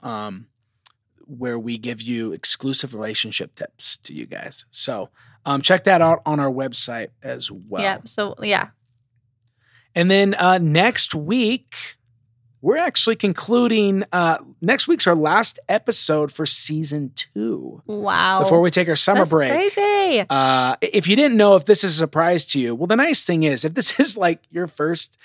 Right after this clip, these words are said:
Speaker 1: series that you started listening to, well, you have an entire season's worth right behind that you can listen to all
Speaker 2: Mm-hmm.
Speaker 1: summer long. Um, which is actually another reason why we take a break in the summer.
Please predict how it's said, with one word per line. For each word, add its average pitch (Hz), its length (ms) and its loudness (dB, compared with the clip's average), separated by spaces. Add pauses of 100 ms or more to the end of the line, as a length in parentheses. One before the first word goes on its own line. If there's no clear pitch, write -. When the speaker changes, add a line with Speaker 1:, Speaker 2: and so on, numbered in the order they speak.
(180)
Speaker 1:
series 160 420 2
that 165 60 0
you 151 60 -2
started 156 220 2
listening 165 300 -2
to, 208 220 2
well, 165 180 0
you 208 80 4
have 196 80 2
an 185 60 -2
entire 185 360 0
season's 143 500 0
worth 107 340 -12
right 143 160 -4
behind 139 380 -6
that 139 40 -6
you 151 120 -4
can 143 120 -6
listen 147 240 -4
to 233 160 0
all 233 100 0
Speaker 2:
Mm-hmm. - 100 2
Speaker 1:
summer 226 200 -2
long. 202 300 -12 (580)
Um, 156 360 2
which 190 180 2
is - 80 4
actually 262 300 4
another 190 260 4
reason 156 360 2
why 143 300 2
we 135 280 -2
take 156 200 -4
a 151 60 -4
break 151 180 -2
in 143 60 -4
the 131 80 0
summer. 139 500 0